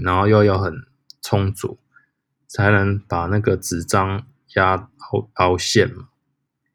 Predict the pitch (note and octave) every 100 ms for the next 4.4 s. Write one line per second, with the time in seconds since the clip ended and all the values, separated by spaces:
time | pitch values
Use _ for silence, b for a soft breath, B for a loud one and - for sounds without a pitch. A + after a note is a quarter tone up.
0 | _ _ - C3 A2+ A2+ A#2+ A2+ A2+ G#2+
1 | G2 G2 - A2+ G#2+ A2 G#2 F#2+ F2+ F#2
2 | - A2+ G2+ A2 G2+ F#2 E2+ F#2+ F#2 E2+
3 | E2 G2 F#2 - F2 E2+ E2 E2+ E2+ -
4 | F2 - F2+